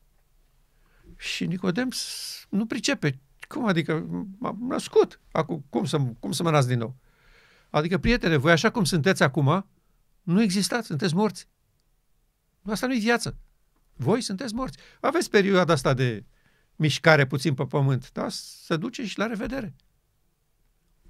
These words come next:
E nevoie să vă nașteți într-o altă omenire. Iar eu sunt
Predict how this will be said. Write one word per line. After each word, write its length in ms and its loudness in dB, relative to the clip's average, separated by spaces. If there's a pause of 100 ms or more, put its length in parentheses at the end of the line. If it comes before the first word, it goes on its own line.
(120)
E 120 2
nevoie 580 2 (400)
să 240 2
vă 140 2
nașteți 440 0
într-o 240 2
altă 220 6
omenire. 680 2 (2000)
Iar 200 2
eu 240 4
sunt 260 -2